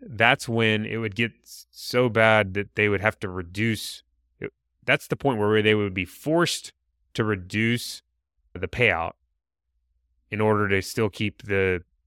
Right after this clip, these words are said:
you know, keep the promises. And it would have to get reduced to, like, in the seventy percent, seventy-one, seventy, seventy-one to seventy-seven percent range.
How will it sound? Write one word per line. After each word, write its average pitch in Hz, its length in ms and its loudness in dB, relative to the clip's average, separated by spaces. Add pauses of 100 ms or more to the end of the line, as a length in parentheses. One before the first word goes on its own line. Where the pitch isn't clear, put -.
you 95 140 -8
know, 87 320 -6 (1200)
keep - 180 -6
the - 80 -12
promises. 92 680 0 (460)
And 101 180 -2
it 104 60 2
would 101 100 0
have 107 140 4
to 107 60 -6
get 98 120 -2
reduced 90 340 -4
to, 95 80 -2
like, 87 280 -4
in 95 160 -10
the 87 80 -10
seventy 87 320 -6
percent, 90 400 -12 (180)
seventy-one, 87 720 -6
seventy, 87 380 -4 (800)
seventy-one 95 480 0
to 90 40 -2
seventy-seven 90 540 -2
percent 92 300 -8
range. 85 360 -12